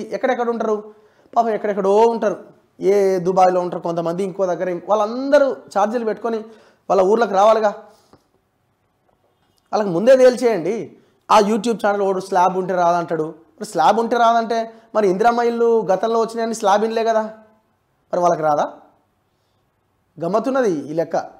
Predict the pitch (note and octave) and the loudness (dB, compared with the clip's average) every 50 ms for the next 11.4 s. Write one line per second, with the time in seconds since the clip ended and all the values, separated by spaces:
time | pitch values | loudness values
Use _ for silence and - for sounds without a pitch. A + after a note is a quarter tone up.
0 | _ _ - - E3+ E3+ F3+ F3+ F#3 F3+ E3+ F3+ F3 F3 E3+ E3+ E3+ E3+ E3 E3+ | _ _ -6 -2 2 2 2 2 0 -4 -2 -2 0 0 0 0 -2 -4 -4 -4
1 | G3 F#3+ F3 F3 F3 F3 E3 E3 F3+ E3 F3 E3+ E3+ E3+ E3+ E3+ E3+ E3+ - F#3 | -4 -2 -2 0 -2 -2 -4 -6 -6 -4 -2 -2 -2 -2 -2 -4 -4 -2 0 0
2 | E3+ E3+ E3+ E3+ E3 F3+ F3 E3+ E3 E3 E3+ - - _ _ _ _ _ _ _ | 0 0 0 -2 -4 -2 -2 -2 -2 -4 -6 -10 -16 _ _ _ _ _ _ _
3 | _ _ _ _ _ _ - G3 F#3 - E3 F3 G3+ A3 G#3+ G3+ G#3+ G#3+ F#3+ G3 | _ _ _ _ _ _ -10 -8 -4 0 2 4 4 4 2 0 -2 -2 -2 -2
4 | G3 G3 F#3+ F3+ E3+ D#3+ - C#3+ B2+ - - - _ _ _ _ _ _ _ _ | -2 -2 -2 -4 -4 -4 -6 -6 -8 -8 -12 -20 _ _ _ _ _ _ _ _
5 | _ _ _ _ _ _ _ _ _ - - E3+ G#3+ A#3+ A3+ A3 A3+ G#3 G3+ G#3+ | _ _ _ _ _ _ _ _ _ 0 2 4 4 2 2 0 -2 0 0 0
6 | A3+ F#3+ G3 G3 G3+ G3+ G#3 G3+ G3 - - - - _ _ - D#3 D#3+ G3 G3 | 2 4 2 2 4 2 2 2 0 -2 -8 -20 -20 _ _ 0 2 2 2 2
7 | - A3 G#3 F#3+ E3+ F3+ F#3 F3 G#3+ G3 G3+ G3+ G3 G3 G3 G3 F3+ G3 F3+ E3+ | 0 -2 -2 0 0 0 0 0 -2 -2 -2 -2 -2 -4 -6 -6 -4 -6 -4 -4
8 | E3+ E3+ E3+ E3+ D#3+ E3+ - - E3+ E3 D#3+ D3+ D#3 E3+ G3 F#3 G3+ F#3+ F#3+ F#3+ | -2 -4 -4 -4 -4 -6 -6 -6 -6 -4 -2 0 2 2 2 2 0 -2 -4 -4
9 | - F#3 F3 F3 F3 - - _ _ _ _ _ _ _ _ _ _ _ _ _ | -6 -6 -6 -8 -8 -14 -20 _ _ _ _ _ _ _ _ _ _ _ _ _
10 | _ _ _ _ _ _ _ _ _ - - E3 F#3+ G3 F#3 F#3+ F#3 F#3 - F#3 | _ _ _ _ _ _ _ _ _ -2 0 2 2 2 2 0 0 -2 -4 -2
11 | F3 E3+ D#3+ D#3+ D#3+ D#3 D#3 D#3 | -2 -2 -2 -2 -2 -4 -6 -6